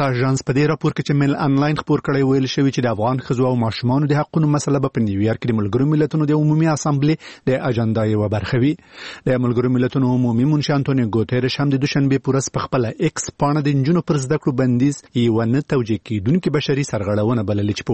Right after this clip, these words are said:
وینا یې په اوږد مهال کې به ټول هیواد ته زیان ورسوي. هغه یو ځل بیا له طالبانو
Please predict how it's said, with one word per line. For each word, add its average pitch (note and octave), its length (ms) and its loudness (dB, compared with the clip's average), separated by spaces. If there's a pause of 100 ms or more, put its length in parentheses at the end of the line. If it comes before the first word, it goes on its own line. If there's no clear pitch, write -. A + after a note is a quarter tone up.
وینا A2 320 0
یې D#3 40 -4 (300)
په D3 160 0
اوږد D3 380 0
مهال C#3+ 260 -2
کې - 160 -6
به C3+ 40 -2 (320)
ټول C#3+ 280 2
هیواد G#2+ 240 -2
ته G2 140 -4
زیان G#2 180 -2
ورسوي. A#2+ 440 0 (520)
هغه C#3+ 240 2
یو D3 160 0
ځل C3+ 160 0
بیا C3 100 2
له B2+ 140 -2
طالبانو A#2 340 0